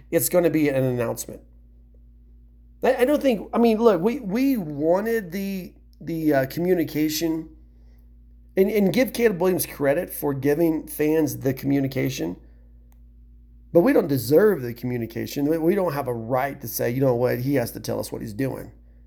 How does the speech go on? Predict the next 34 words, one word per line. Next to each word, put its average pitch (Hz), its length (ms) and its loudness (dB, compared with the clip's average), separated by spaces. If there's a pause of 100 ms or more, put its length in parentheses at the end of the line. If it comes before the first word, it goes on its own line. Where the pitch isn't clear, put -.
(140)
We, 226 140 0
we 226 140 0
don't 156 180 0
have 143 240 0
any 147 220 2
of 107 100 -4
that. 120 340 -6 (1600)
But - 580 0 (1120)
giving 214 280 0
credit 202 280 0
for 151 140 -4
doing 143 360 2
it. - 300 -20 (1800)
But 139 100 4
I 147 60 6
do 190 120 2
think 160 200 2
the 131 80 -2
next 139 220 -2
time 123 180 0
we 127 100 0
hear 131 180 -2
from 120 160 -6
Caleb 117 240 -2
Williams, 117 320 0
it's 110 120 -4
gonna 123 220 -2
be 117 180 -2
an 110 100 -2
announcement 120 560 -2
of 110 460 -2 (340)
either, 127 260 2
"I'm 147 200 0
transferring," 175 800 0